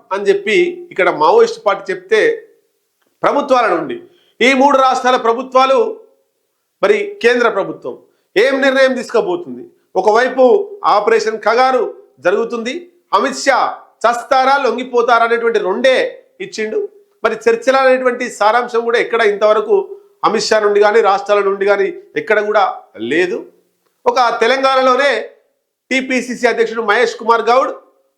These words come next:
ఆయన మావోయిస్టుల నిర్వహించ-, మావోయిస్టుల ఈ వామపక్ష పార్టీలు నిర్వహించినటువంటి సదస్సులో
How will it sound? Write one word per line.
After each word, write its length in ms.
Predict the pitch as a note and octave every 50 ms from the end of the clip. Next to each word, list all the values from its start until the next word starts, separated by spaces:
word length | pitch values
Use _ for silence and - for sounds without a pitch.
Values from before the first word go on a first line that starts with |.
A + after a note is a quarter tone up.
| _
ఆయన 200 | F#3+ G#3+ A#3 A#3+ B3 A#3+ A3 D4+ D4 - - _ _ _ _
మావోయిస్టుల 760 | D3 F3 A#3 B3+ B3+ B3+ A#3 - - A#3+ A#3+ A#3 G#3+ F3 - - - - _ _ _ _ _ _ _ _ -
నిర్వహించ-, 480 | F#3 G3+ A#3+ A#3+ A#3 A#3 A3 - G3+ D#3+
మావోయిస్టుల 840 | D#3+ D3+ E3 G3+ A3+ B3 B3 B3 A#3 - - A#3+ A#3+ B3 A#3+ A#3+ A#3+ - - _ _ _
ఈ 400 | F#3+ F#3+ G#3+ G3+ F#3 F3+ - - _ _ _ _ _ _ -
వామపక్ష 420 | E3+ G#3+ B3 B3+ B3+ C4 B3 - B3
పార్టీలు 440 | A#3+ - A#3 A#3 A#3 A#3 A#3 A#3
నిర్వహించినటువంటి 680 | A#3 A3+ A3+ A3+ A3+ A3+ A3+ A3 A3+ A3 A3+ A3 G#3 G3+
సదస్సులో 760 | - G3 G#3 A#3+ A#3+ A#3 B3 B3 B3 A#3 A3 A#3 A3+ -